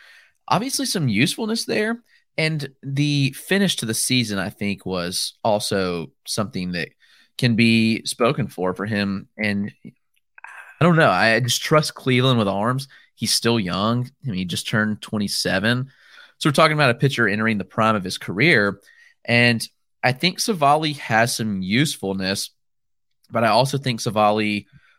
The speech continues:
won't get the love that he deserves in drafts and even in dynasty leagues, but his second half in general was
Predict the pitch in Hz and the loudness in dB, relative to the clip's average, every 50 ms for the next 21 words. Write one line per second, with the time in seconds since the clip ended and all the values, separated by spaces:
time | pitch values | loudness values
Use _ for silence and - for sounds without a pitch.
0 | _ _ - 104 107 117 123 - - 113 107 113 107 - - 110 104 98 98 95 | _ _ -10 -6 -4 -4 -4 -4 -6 -2 0 0 0 0 -2 -4 -2 0 0 2
1 | 95 95 95 98 95 90 - - 95 92 90 85 - _ _ - - - - 107 | 2 4 4 2 0 -2 -4 -6 -4 -2 -2 -4 -4 _ _ -20 -12 -8 -6 -6
2 | 90 95 95 90 - - 127 135 147 139 120 110 107 104 101 - - - 107 104 | -6 -6 -8 -8 -6 -2 0 2 2 4 4 2 2 0 -4 -8 -10 -8 -8 -8
3 | 101 - - 87 90 90 90 92 104 - - - _ - 117 117 123 123 127 131 | -8 -8 -6 -2 0 0 2 0 0 -2 -4 -10 _ -6 -4 -2 -2 -2 -4 -6
4 | - - - 123 120 113 117 113 107 107 - - 101 101 101 101 98 95 95 95 | -8 -8 -8 -6 -4 -4 -4 -4 -4 -6 -8 -8 -8 -6 -6 -6 -6 -6 -8 -12
5 | - _ _ _ _ _ _ _ _ _ - 98 170 - 104 117 147 180 165 139 | -14 _ _ _ _ _ _ _ _ _ -16 -12 -6 -2 0 2 2 2 2 0
6 | - - 123 110 107 107 107 104 104 - - 110 104 104 - - - - 143 139 | 0 0 -2 0 0 0 0 0 -2 -4 -6 -6 -6 -4 -4 -4 -2 -2 -2 -2
7 | - 185 - - - 104 101 98 - 95 92 90 - 98 95 90 87 85 85 90 | -4 -10 -8 -4 -2 0 0 0 -2 -4 -8 -8 -8 -8 -8 -8 -8 -8 -8 -8
8 | 87 87 90 - - - | -8 -8 -6 -6 -8 -10